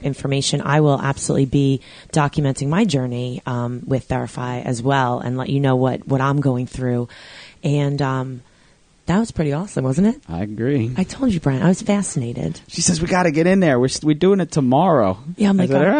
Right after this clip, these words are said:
Speaker 2: right, I'm
Speaker 1: I'm like,
Speaker 2: in."
Speaker 1: "Victor said we can come in." I said, "Great." So anyhow, um, I hope you enjoyed this. I hope you check it out. And,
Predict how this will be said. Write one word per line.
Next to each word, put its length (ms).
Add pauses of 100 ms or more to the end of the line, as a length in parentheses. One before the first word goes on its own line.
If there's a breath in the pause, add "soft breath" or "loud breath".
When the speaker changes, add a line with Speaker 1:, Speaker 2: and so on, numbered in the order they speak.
Speaker 2:
right, 180
I'm 60
Speaker 1:
I'm 140
like, 120
Speaker 2:
in." 80
Speaker 1:
"Victor 260
said 220
we 120
can 160
come 180
in." 160
I 60
said, 220
"Great." 680 (300 loud breath)
So 420 (160)
anyhow, 680
um, 260
I 120
hope 200
you 80
enjoyed 320
this. 160
I 60
hope 220
you 40
check 240
it 80
out. 320
And, 320